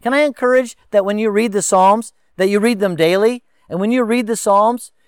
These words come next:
you read them as if you're listening to Jesus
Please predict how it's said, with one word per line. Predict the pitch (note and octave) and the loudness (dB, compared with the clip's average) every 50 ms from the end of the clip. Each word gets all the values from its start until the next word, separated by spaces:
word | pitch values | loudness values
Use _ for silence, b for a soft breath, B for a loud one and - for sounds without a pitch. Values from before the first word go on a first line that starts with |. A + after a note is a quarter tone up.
| _ | _
you | - G#3 A#3 | -10 -8 -6
read | G3 G#3+ B3+ C#4 A#3+ F#3+ | -4 -2 -2 -2 0 0
them | G3 F3+ F#3 F#3+ D#3+ | 0 0 0 0 0
as | F3 F#3 F#3 D3+ D#3 - | 0 0 0 0 0 0
if | G#3+ A3 - - | 0 0 0 -2
you're | F#3 G#3+ G#3 G#3 F#3+ | 0 2 2 2 4
listening | G3+ B3 C4 A#3+ - B3 A#3 A#3+ A#3+ B3 A3+ - _ _ _ | 2 0 0 0 -4 -4 -4 -4 -4 -4 -6 -8 _ _ _
to | - G#3 G3+ | -8 -8 -8
Jesus | E3 C#3 B2 D3+ B3 C#4+ C#4+ C#4+ A3+ B3 B3 A3 - - | -8 -8 -4 -2 0 2 2 2 2 2 2 2 0 -6